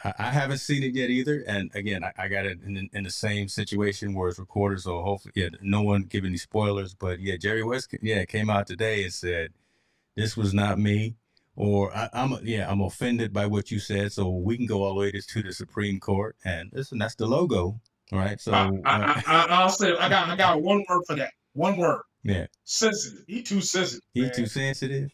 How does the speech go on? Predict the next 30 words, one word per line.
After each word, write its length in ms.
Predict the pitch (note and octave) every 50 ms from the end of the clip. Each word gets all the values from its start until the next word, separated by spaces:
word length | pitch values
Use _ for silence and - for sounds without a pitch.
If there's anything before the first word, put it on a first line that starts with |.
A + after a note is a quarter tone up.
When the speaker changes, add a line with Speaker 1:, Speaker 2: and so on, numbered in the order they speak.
| -
Speaker 2:
Sensitive, 560 | - - - A#3+ A3+ A3 A3+ F#3 E3+ D#3 C#3+ C3+
Speaker 1:
Come 160 | E3 E3 F3+
Speaker 2:
bro. 80 | F#3+
Speaker 1:
on, 140 | D3+ D3+ D3
Speaker 2:
Come 40 | -
on, 60 | -
Speaker 1:
'cause, 220 | C#3+ C3 B2+ A#2+ G#2
Speaker 2:
man. 80 | A2+ B2
Speaker 1:
'cause 80 | G#2+
Magic 380 | G#2+ A2+ D3 F#3 D#3 C3+ A2+ G2
won't 240 | E2+ A2 A#2 A#2 A#2
even 120 | G#2 G2
watch 260 | G2 G#2 G#2 G2 - -
it. 100 | G#2 -
He 140 | A2 A#2+
said 160 | A#2 - A2+ G2+
he 120 | A#2 A#2+
not 180 | A2+ G#2 F#2+ F#2+
even 180 | F2 E2+ F2
gonna 160 | - E2 D#2
watch 260 | E2 F2+ F2 F2 - -
it 60 | -
'cause 180 | - G#2 G2
it's, 140 | G2 F#2+ -
'cause 180 | - B2+ A2+ A2
it's 140 | G2+ - -
unauthorized. 560 | A2+ G#2+ G2+ F#2+ F#2+ F2 F#2+ F2+ D2 - -
They, 160 | G#2 G#2+ G#2+
they 160 | G2+ G#2 A2+ A2+
didn't. 220 | A#2 G#2+ F2